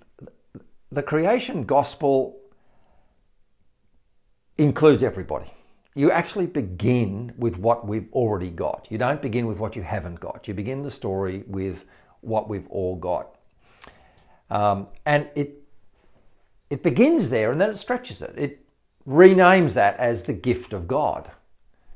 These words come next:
And so it begins with what people already know, and then it declares it is sacred and begins to move them, as Paul did in Acts seventeen onward. Now,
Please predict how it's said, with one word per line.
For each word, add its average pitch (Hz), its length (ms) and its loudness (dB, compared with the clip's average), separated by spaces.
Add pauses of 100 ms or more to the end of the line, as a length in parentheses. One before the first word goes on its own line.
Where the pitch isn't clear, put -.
(500)
And 120 320 -2
so 117 500 4
it - 300 -4 (560)
begins 131 540 2
with 127 140 2
what 120 240 0
people 110 320 -4
already 143 400 2
know, 92 480 -2 (380)
and 127 240 -4
then 202 240 6
it 214 120 -2
declares 139 640 2
it 127 160 -6
is 120 120 -8
sacred - 500 -6
and 101 140 -8
begins 98 320 -8
to 101 100 -10
move 104 360 -2
them, 80 120 -10
as 185 160 -2
Paul 110 300 2
did 87 220 -4
in 87 100 -8
Acts 87 220 -10
seventeen 90 580 -10 (340)
onward. 101 440 0 (760)
Now, 180 280 8